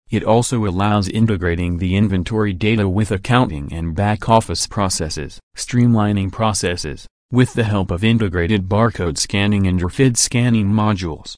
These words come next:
NetSuite allows faster stock taking, stock data receiving and order fulfillment. NetSuite streamlines the task to reduce manual data entry errors and relieves employees from an unproductive repetition of tasks.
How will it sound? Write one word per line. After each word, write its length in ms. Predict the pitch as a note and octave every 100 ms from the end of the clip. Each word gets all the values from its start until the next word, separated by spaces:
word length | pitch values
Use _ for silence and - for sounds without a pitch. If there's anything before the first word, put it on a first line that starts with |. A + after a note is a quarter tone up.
| _ _ -
NetSuite 540 | G#2+ A#2 - A2 G#2
allows 400 | G2+ G2+ G2 F#2+
faster 480 | - A#2+ B2 - B2
stock 460 | - - G#2 G2+ -
taking, 440 | E2 D#2 - C2+ - _
stock 400 | - - G#2+ F#2
data 280 | F#2 G2 F#2+
receiving 560 | F2 E2+ A#2+ A#2 G#2 F#2+
and 180 | F2+ F2+
order 300 | A#2 A#2+ A2+
fulfillment. 800 | - G2 - A#2 G2+ D2 - - _
NetSuite 680 | G2+ A2+ - - A2+ G2+ D#2+
streamlines 720 | - - A#2+ A#2+ G#2+ G#2 G2
the 100 | E2+
task 400 | - A#2 B2+ -
to 160 | - G2
reduce 640 | F#2 E2 G#2 A2 - -
manual 480 | G#2 G#2 G#2 G2+ F#2+
data 440 | G2 A#2 G#2 -
entry 400 | A2 A2 C#3+ A#2+
errors 440 | G2+ F#2 D#2+ E2+ F#2
and 200 | F2+ E2+
relieves 460 | F2 F#2+ G#2+ F#2+
employees 580 | G2+ F#2 A2 G#2+ F2 D#2
from 220 | - F#2+
an 140 | F#2+ -
unproductive 800 | A#2+ A#2 G#2+ F#2 G2 - F#2 E2+
repetition 640 | F2+ G2+ - G2+ - F2
of 160 | D#2+ -
tasks. 680 | G2+ E2 C#2 - - -